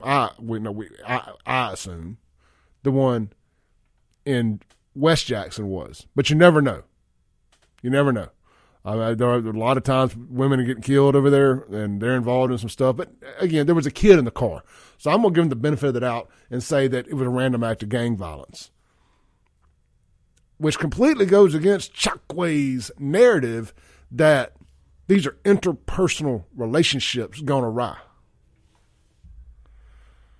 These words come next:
You know, I don't know about y'all, but I, one thing I'm kinda good at is conflict resolution.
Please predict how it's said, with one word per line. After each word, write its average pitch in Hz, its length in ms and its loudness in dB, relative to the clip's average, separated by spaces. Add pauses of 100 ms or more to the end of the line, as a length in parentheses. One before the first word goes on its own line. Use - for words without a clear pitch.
(840)
You 208 100 6
know, 254 80 6
I 240 80 4
don't 330 140 2
know - 40 4
about - 160 2
y'all, 180 140 6
but 160 100 2
I, 233 220 0 (1080)
one 240 220 2
thing 240 140 4
I'm 156 140 2
kinda 143 400 0
good 160 200 0
at 160 240 0
is 127 120 -8
conflict 127 500 -4
resolution. 98 640 -8